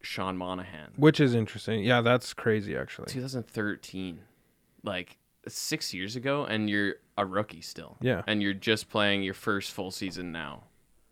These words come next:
Speaker 1: That's so wild. Or, I guess, second.
Speaker 2: Second season,
Speaker 1: Second
Speaker 2: isn't it?
Speaker 1: kind of technically, 'cause I don't know how many games he played last year, but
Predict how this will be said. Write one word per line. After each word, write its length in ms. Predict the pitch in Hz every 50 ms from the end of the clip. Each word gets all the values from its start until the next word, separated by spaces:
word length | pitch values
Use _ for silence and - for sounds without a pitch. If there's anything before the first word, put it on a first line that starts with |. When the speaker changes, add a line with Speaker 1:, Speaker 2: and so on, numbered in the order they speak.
| _ _ _ _ -
Speaker 1:
That's 160 | - 98 -
so 240 | - - - 110 104
wild. 540 | 98 95 92 87 87 87 87 85 85 - - _ _ -
Or, 360 | 120 135 143 139 123 - - _ _ _ _ -
I 100 | 117 117
guess, 300 | 110 117 110 - - - _ -
second. 520 | - - - - 110 98 98 - 92 87
Speaker 2:
Second 420 | - - 147 131 120 - 123 110
season, 240 | - - - 107 107
Speaker 1:
Second 220 | 104 131 101 131 120
Speaker 2:
isn't 180 | 113 123 131
it? 80 | 131 131
Speaker 1:
kind 300 | 113 107 110 107 101 98
of 120 | 95 -
technically, 640 | - - 101 90 - - 90 90 87 78 64 52 - -
'cause 200 | - 87 82 - -
I 80 | 101
don't 100 | 98 98
know 80 | 98 98
how 100 | 98 101
many 140 | 98 98 95
games 240 | 98 95 95 95
he 80 | - 95
played 220 | - - 95 98
last 280 | 98 98 101 101 - -
year, 140 | 110 104 104
but 240 | - - 69 62